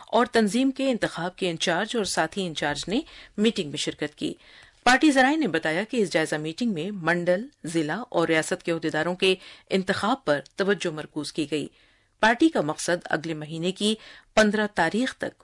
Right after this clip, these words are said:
पचास फीसद रियासतों में मंडल, जिले और रियासती ओहदों के लिए चुनाव मुकम्मल करना है। जस्टिस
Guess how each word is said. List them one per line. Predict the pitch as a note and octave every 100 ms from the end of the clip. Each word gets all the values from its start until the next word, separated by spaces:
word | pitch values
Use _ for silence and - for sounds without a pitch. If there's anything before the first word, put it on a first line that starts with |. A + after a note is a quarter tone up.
| _
पचास | G#3+ G#3+ G3 -
फीसद | - D#3+ D#3 D#3
रियासतों | D3 D3+ F3 G#3
में | G3+ G3+ G#3+ - - -
मंडल, | F3 F#3+ F#3+ F3+ C4 C4
जिले | F3 D#3+ F3 F3+ - - -
और | F#3+
रियासती | G3+ G#3+ - - -
ओहदों | - G3+ B3+
के | A3+ D3
लिए | D3 D3+
चुनाव | E3 F3+ D#3 D3 - -
मुकम्मल | A3 G#3 D#3 C#3
करना | - C3 C#3
है। | D3+ D3 - _ _ _ _ _ _ _ _ _ _ _ _ _ _ _ _ _ -
जस्टिस | F#3 A3 - B3 A3+